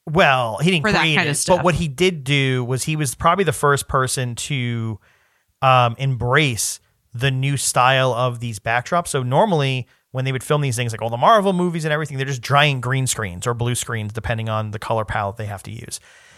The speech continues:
Speaker 1: And, uh, The Mandalorian, <laughs> the majority of the first season, any outdoor scenes and stuff, is basically a giant curved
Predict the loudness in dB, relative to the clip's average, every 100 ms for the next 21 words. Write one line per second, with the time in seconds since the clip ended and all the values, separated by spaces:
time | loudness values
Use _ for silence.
0 | -18 0 4 4 4 0 -4 -8 _ _
1 | _ _ 2 4 6 4 0 -4 -4 0
2 | 2 2 4 4 6 4 2 0 -2 2
3 | 4 4 0 0 2 4 4 2 0 0
4 | 0 -2 -4 -2 0 0 0 -2 0 0
5 | 0 -2 -2 -4 -4 -2 -2 -4 _ _
6 | -4 -2 2 2 0 0 -4 -4 -4 0
7 | 0 -2 -4 -10 _ _ _ -6 2 4
8 | 4 2